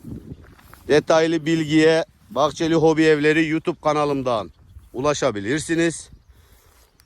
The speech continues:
Telefon numaramdan bilgi alabilirsiniz. Yerimiz tam Kaz Dağları havasından bağ evi tarzında,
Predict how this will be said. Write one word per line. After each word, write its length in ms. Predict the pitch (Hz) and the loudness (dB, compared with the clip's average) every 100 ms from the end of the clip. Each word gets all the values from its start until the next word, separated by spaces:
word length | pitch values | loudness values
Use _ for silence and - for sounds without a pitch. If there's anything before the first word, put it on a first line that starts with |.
| - - - - _ _ _ | -20 -20 -20 -20 _ _ _
Telefon 460 | 147 165 156 170 165 | 2 2 2 0 0
numaramdan 640 | 160 160 156 156 147 147 - - - - - - - - 123 | 2 2 2 0 0 -2 -6 -20 -20 -20 -20 -20 -20 -14 -4
bilgi 360 | 160 156 156 | -4 0 2
alabilirsiniz. 1000 | 139 131 117 135 175 160 170 170 - - - - - - - | 2 2 0 0 -2 -2 -2 -2 -4 -18 -20 -20 -20 -20 -12
Yerimiz 720 | 101 165 180 165 165 - - - _ _ _ - - - - | 0 2 4 2 0 -4 -18 -20 _ _ _ -20 -20 -20 -4
tam 300 | - 165 175 - - - _ _ _ _ - | 2 4 2 -2 -20 -20 _ _ _ _ -4
Kaz 280 | 151 180 160 | 0 2 2
Dağları 360 | 160 156 147 139 | 2 2 2 0
havasından 880 | 123 170 170 - 156 151 160 165 - - - _ _ - - - - - _ _ _ _ 98 | 0 0 -2 -2 -4 -2 -2 -2 -10 -20 -20 _ _ -20 -20 -20 -20 -20 _ _ _ _ 0
bağ 260 | 151 170 | 2 2
evi 240 | 156 151 151 | -2 -2 0
tarzında, 640 | 156 147 143 143 135 143 | 2 2 0 0 0 0